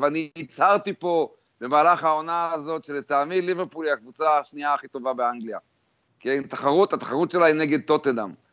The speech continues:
אבל ליברפול היא הקבוצה השנייה הכי טובה באנגליה, גם בלי קוטיניו, והבעיות שלה בהגנה שחשפנו אותן כאן וניתחנו אותן,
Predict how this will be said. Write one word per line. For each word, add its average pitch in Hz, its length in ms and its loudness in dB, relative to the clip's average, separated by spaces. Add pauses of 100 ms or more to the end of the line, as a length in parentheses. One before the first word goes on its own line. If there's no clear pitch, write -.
(300)
אבל 120 200 2
ליברפול 185 680 6
היא 123 100 0
הקבוצה 120 380 0
השנייה 139 480 -2
הכי 135 160 -2
טובה 127 300 -2
באנגליה, 127 440 2
גם 135 280 0
בלי 143 140 -2
קוטיניו, 120 580 -6 (680)
והבעיות 127 1000 4
שלה 208 240 4
בהגנה 160 600 -2
שחשפנו 151 680 -8
אותן 131 300 -12
כאן 127 260 -8
וניתחנו 117 840 -4
אותן, 123 280 -6